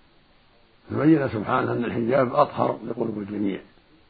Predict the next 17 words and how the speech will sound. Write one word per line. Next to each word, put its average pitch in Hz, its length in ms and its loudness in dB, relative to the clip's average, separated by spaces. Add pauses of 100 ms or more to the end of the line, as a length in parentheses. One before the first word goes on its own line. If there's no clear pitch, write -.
(1400)
وقال 131 300 0
سبحانه 120 300 -2
في 120 100 0
سورة 120 280 -2
النور: 160 400 4 (720)
"ولا 135 240 4
يبدين 123 540 4
زينتهن 123 800 2
إلا 120 320 0
لبعولتهن 113 880 0 (120)
أو 107 280 -2
آبائهن 113 680 0 (800)
أو 127 260 0
آباء 123 260 4
بعولتهن 117 840 2 (100)
أو 117 200 -2
أبنائهن 117 800 0